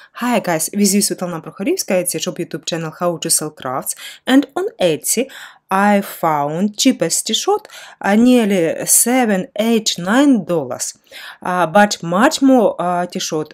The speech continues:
uh, with print, with handmade print,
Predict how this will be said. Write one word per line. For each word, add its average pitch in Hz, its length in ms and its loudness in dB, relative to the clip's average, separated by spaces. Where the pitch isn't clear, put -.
uh, 160 480 -4
with 180 360 -4
print, 214 420 0
with 175 320 -2
handmade 156 680 -2
print, 202 260 -2